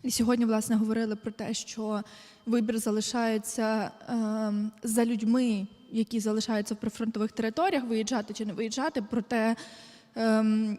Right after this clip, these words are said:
я трохи іншої думки. М, люди не виїжджають, тому що їм немає куди виїжджати. І немає тієї підтримки для того, щоб люди були впевненими у завтрашньому дні.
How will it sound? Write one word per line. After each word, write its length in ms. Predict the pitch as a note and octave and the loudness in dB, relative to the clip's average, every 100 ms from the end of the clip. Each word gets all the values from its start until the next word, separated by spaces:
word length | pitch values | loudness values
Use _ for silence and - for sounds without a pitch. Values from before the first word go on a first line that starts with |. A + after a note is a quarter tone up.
| - | 0
я 140 | A#3+ | 0
трохи 300 | A#3 B3 A#3+ | 2 0 2
іншої 320 | A#3+ A3+ A#3 | 2 2 0
думки. 380 | G#3 D4 F4 C4 A3 G#3+ G3+ G3 | 0 -2 -2 0 2 2 0 0
М, 500 | G#3+ G#3+ G#3+ G#3+ G3+ - - - _ _ _ _ _ A3 | 2 2 4 2 2 -4 -10 -18 _ _ _ _ _ 0
люди 220 | B3 A#3 | 2 4
не 100 | A#3+ | 4
виїжджають, 480 | B3 A#3+ C#4+ B3 A#3+ | 4 2 2 0 0
тому 180 | A3+ A3+ | 0 0
що 180 | - A3+ | 0 0
їм 80 | |
немає 280 | A3+ A3 G3 | 2 2 0
куди 220 | G3 F#3+ | -2 -4
виїжджати. 580 | F#3+ G3+ G3 A#3 F#3+ A#3 - _ _ _ _ _ _ _ _ _ _ _ _ - | -2 -4 -2 -4 -4 -10 -14 _ _ _ _ _ _ _ _ _ _ _ _ -2
І 360 | A#3+ A#3+ A3 | 2 4 6
немає 380 | A#3 B3 B3+ B3 | 6 6 6 4
тієї 240 | A#3+ A#3+ | 2 -2
підтримки 680 | A#3 A3+ D4 E4 - B3+ B3+ - - - | -2 -2 2 2 2 2 4 4 2 0
для 180 | A3 A#3 | 2 2
того, 160 | C4+ | 4
щоб 180 | A#3 - A#3 | 2 0 0
люди 280 | C4+ A3+ | 0 2
були 380 | G#3+ A3+ A3+ A3+ | 2 4 4 4
впевненими 680 | G#3 - B3+ C4 A#3+ A3+ G#3+ | 2 0 2 4 4 4 4
у 40 | |
завтрашньому 640 | G#3+ G#3 - G#3+ A#3 G#3+ | 4 2 0 -2 0 0
дні. 240 | G3+ G3+ | 0 0